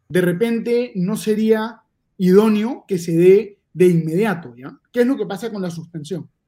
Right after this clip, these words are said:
Está regulada en la Constitución, pero no está regulada en el reglamento del Congreso. El reglamento del Congreso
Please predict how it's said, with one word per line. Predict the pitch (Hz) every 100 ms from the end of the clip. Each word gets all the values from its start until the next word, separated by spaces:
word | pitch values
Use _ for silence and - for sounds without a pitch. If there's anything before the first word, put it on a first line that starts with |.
| _ _ _ _ _ -
Está | 185 170 220
regulada | 233 233 190 208 220
en | 220
la | 202
Constitución, | 170 175 151 - 220 339 _ _ _
pero | 180 170
no | 180
está | 208 -
regulada | 214 190 160 175 185
en |
el | 180
reglamento | 156 139 147 170
del | 165
Congreso. | 143 131 - _ _ _ _ _ _
El | 180
reglamento | 170 165 190 202
del | 214
Congreso | 180 170 196 196 208 214